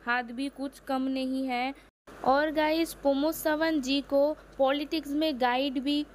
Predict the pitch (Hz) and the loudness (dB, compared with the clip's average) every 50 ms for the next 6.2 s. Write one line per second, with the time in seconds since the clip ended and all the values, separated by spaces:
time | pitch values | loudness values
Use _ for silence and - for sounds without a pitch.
0 | - - 294 269 269 269 285 294 294 302 311 320 302 - - 262 262 254 254 247 | -14 -8 -4 0 2 2 2 2 2 2 0 0 -2 -4 -2 0 0 2 2 2
1 | 254 254 254 269 285 - - - - - - - 247 262 277 294 - - 262 254 | 0 0 0 0 0 -4 -8 -18 -20 -12 -4 0 2 2 2 0 -2 -4 -8 -8
2 | - 269 269 285 285 277 262 262 262 - - 294 294 262 277 269 262 262 277 277 | -6 -2 0 0 2 2 0 -2 -2 -2 -2 -2 0 0 0 0 0 0 0 0
3 | 277 277 285 294 302 285 240 240 277 269 - 269 254 254 262 285 285 - - 285 | 2 0 0 0 0 -2 -4 -4 -6 -4 -2 -2 0 0 0 0 -2 0 -2 -2
4 | 262 262 277 285 277 269 240 226 247 262 269 285 294 - - - - - - 233 | 0 2 2 0 0 0 -2 -4 -4 -4 -4 -4 -6 -8 -12 -20 -16 -6 -4 -2
5 | 247 277 285 - - - - 254 247 254 277 277 254 240 262 262 262 262 262 262 | 0 0 -2 -4 -8 -4 0 2 2 2 2 0 -2 -2 0 0 0 0 0 0
6 | 269 262 269 277 | 0 0 0 -2